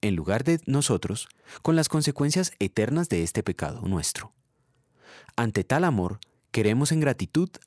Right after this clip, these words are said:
amar, temer y confiar en Dios sobre todas las cosas, e invocar su nombre en adoración. Oremos. Bondadoso Creador, en mi necedad no te he honrado como debía.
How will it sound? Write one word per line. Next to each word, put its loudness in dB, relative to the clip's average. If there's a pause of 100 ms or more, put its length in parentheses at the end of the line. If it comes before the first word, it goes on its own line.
amar, 0
temer -2
y -2
confiar -4
en -6
Dios -2
sobre -2
todas 0
las -2
cosas, -8 (120)
e 0
invocar 0
su -2
nombre 0
en -4
adoración. -4 (1500)
Oremos. -2 (760)
Bondadoso 4
Creador, -4 (320)
en 2
mi 2
necedad 2 (120)
no 0
te 2
he 2
honrado 0
como -4
debía. -4